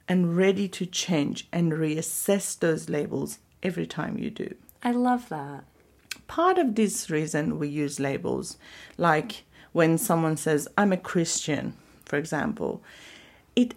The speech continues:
Speaker 1: acts as a sense of belonging. It makes someone feel safe, feel like they are part of a community, part of something bigger. And that's very important for human beings.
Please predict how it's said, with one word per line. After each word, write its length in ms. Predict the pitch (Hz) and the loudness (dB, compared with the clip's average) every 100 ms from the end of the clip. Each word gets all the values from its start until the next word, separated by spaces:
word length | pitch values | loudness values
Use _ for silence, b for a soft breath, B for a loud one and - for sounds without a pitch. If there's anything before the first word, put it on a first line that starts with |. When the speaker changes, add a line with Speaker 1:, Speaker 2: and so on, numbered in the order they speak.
| - | 0
Speaker 1:
acts 520 | 269 359 370 - - - | 2 2 -4 -10 -12 -2
as 180 | 185 185 | -2 0
a 60 | 180 | -2
sense 500 | - - 196 180 196 | -2 0 2 0 -2
of 260 | 175 - | -6 -6
belonging. 880 | - 147 143 143 139 139 139 139 - B B B - | -2 0 2 2 2 0 -2 -2 -4 B B B 2
It 80 | 190 175 190 | 4 6 4
makes 180 | 208 - | 2 -2
someone 380 | 196 185 175 | 0 2 0
feel 340 | 175 - 160 - | 0 -2 -2 -2
safe, 800 | - - - 190 - - - - B B B | -6 -8 -6 -4 -4 -6 -16 -20 B B B
feel 280 | - - 202 | 0 4 6
like 340 | 190 180 175 - b b | 6 4 4 -2 b b
they 140 | 175 175 | 4 8
are 180 | 185 185 | 8 6
part 340 | - 185 170 | 2 2 2
of 100 | 170 | 0
a 120 | 156 - - | -4 -8 0
community, 760 | 190 202 220 202 156 - 139 | 4 8 10 8 4 0 -4
part 360 | 135 - 180 180 | -6 -4 -2 0
of 180 | 170 - B B | -2 -4 B B
something 540 | - 190 180 175 170 160 151 | -6 0 0 2 2 0 -2
bigger. 560 | 160 202 180 151 143 - B B B B - - | 0 0 2 0 0 -2 B B B B -4 6
And 160 | 254 | 6
that's 220 | 339 370 | 6 2
very 220 | - 269 247 | 2 6 8
important 580 | 214 180 180 175 156 | 6 4 0 0 -2
for 140 | - 156 | -2 -4
human 440 | 131 160 156 151 | 0 0 2 0
beings. 540 | 143 156 151 120 - | -2 0 2 0 -2